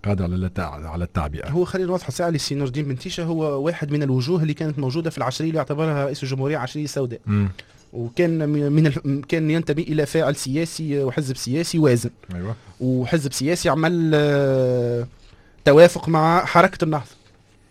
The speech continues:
Speaker 2: اللي هو توا ي-، ينقد فيها، juste pour la précision.
Speaker 1: مم.
Speaker 2: فيما يتعلق بمسألة الشعبية نتاع حركة النهضة، آه، آه، هو شوف، أي حزب سياسي في تونس، آه، structuré، آه، certainement كي باش يكون موجود في الحكم،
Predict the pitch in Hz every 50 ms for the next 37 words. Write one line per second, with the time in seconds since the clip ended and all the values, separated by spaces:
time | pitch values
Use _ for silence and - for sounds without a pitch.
0 | - - 131 135 143 151 147 - 165 143 135 127 123 127 127 123 120 131 131 127
1 | 131 123 - 113 110 143 - - - - 143 139 135 135 135 131 127 123 - 135
2 | 131 - 123 120 127 123 117 - - - 101 101 98 95 202 202 220 233 240 -
3 | 165 156 165 170 160 - 196 190 - - - 156 131 156 185 156 - 135 - -
4 | 147 156 - - 127 147 180 196 151 143 131 - - - - - - - 104 -
5 | 143 147 151 196 190 165 - 160 143 120 - - - - - - - 180 190 170
6 | 160 - 185 165 139 127 - - 151 156 151 - 120 - - - - 165 160 139
7 | 131 - - _ _ - - - - 127 123 123 120 117 113 110 107 107 - -
8 | - - - 156 156 151 - 139 131 135 160 170 160 139 - - _ _ _ _
9 | _ - - 117 110 107 110 113 117 117 113 - - 180 165 - 175 170 180 175
10 | 165 139 - 139 131 - - 143 131 - 160 156 143 139 143 139 127 156 147 139
11 | 123 - - 104 - 185 185 117 110 110